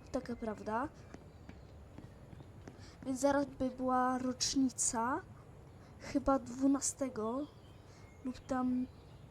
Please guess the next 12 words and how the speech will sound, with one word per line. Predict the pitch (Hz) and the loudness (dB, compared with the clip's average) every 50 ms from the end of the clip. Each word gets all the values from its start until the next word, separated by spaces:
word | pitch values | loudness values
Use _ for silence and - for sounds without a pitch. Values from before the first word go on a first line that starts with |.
| - - - - - - - - | -16 -16 -16 -16 -18 -16 -6 2
nie | - 262 277 285 | 8 12 12 12
pamiętam | 285 285 285 262 277 269 269 269 247 247 | 12 12 10 10 10 8 8 4 2 2
którego, | - - - 247 254 254 - 247 - | 0 -2 -4 -4 -4 -2 -2 -2 -2
ale | - 254 262 262 | 0 0 0 0
zaraz | 262 - 262 262 269 262 - - - | 0 0 0 0 0 -2 -2 -4 -2
już | 254 254 - | 0 0 4
będzie | - - 269 262 262 - 262 | 8 8 8 8 8 6 8
rocznica, | 254 254 240 - - - - 254 - - - 262 | 8 6 6 6 4 4 4 0 0 2 2 2
dwa | 254 262 262 262 254 | 2 4 8 10 10
lata | 254 247 247 240 - - 214 208 233 254 - - - - - - - - - - - - - - - - - - - - - - - - - - - - - - - - - - - | 12 10 8 8 6 2 2 2 2 -4 -8 -14 -16 -16 -16 -16 -16 -16 -16 -16 -16 -16 -16 -16 -16 -14 -14 -14 -14 -14 -14 -14 -14 -14 -14 -16 -16 -16 -16 -18 -18 -18 -14 -4 4
już | 254 240 240 247 | 4 6 6 6
minęło. | 233 233 233 214 220 220 214 214 214 220 254 320 359 | 6 6 6 6 8 6 6 6 6 6 6 4 4